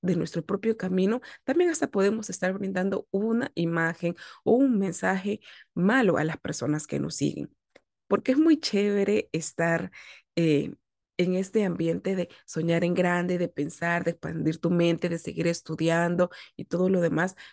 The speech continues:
pero cuando nosotros no tenemos resultados, definitivamente no sirve para nada, porque nosotros estamos aquí para ejecutar, para gozar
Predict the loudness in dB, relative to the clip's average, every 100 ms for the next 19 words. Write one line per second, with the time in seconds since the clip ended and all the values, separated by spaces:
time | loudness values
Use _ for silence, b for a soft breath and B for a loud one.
0 | -4 -2 0 0 0 0 -2 -2 -2 -2
1 | 0 0 0 -2 -4 -4 -2 0 0 -2
2 | B B B B -4 0 0 0 0 0
3 | 0 0 -2 -2 -4 -2 0 0 -2 -4
4 | -6 -4 -6 -8 -14 _ _ -6 -2 0
5 | 0 -4 -4 -6 -4 -4 -6 -10 -12 -2
6 | -2 -2 B B -4 -2 -4 -6 -4 2
7 | 2 2 0 -2 -2 -2 0 2 0